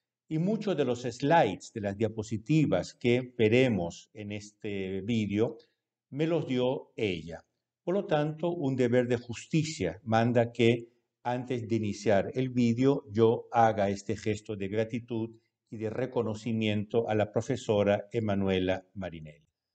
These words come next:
Veamos entonces lo que dicen los santos evangelios sobre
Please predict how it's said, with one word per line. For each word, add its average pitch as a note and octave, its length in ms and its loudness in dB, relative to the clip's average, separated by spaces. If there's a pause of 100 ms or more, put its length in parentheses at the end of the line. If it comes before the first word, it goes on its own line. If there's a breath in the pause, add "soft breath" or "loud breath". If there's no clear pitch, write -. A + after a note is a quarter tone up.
(360)
Veamos B3 440 0
entonces F#3+ 760 -2 (300)
lo E3 200 2
que D#3+ 140 2
dicen C#3 480 2
los A2+ 200 2
santos B2+ 580 2
evangelios A#2 960 2
sobre A#2+ 560 2